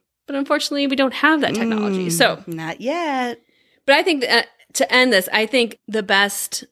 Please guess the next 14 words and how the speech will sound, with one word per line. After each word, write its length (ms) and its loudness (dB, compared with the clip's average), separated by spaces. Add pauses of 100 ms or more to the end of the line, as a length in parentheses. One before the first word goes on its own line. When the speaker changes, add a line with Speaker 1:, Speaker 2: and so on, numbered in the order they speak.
Speaker 1:
quote 240 2
came 260 0
from 280 0
this 180 0
woman 160 -2
called 300 -4
Teresa 580 -2 (260)
Iglesias. 640 0 (240)
She's 260 0
a 60 4
neuropath-, 960 2 (500)
ooh, 100 2
a 60 0
neuropathologist 960 2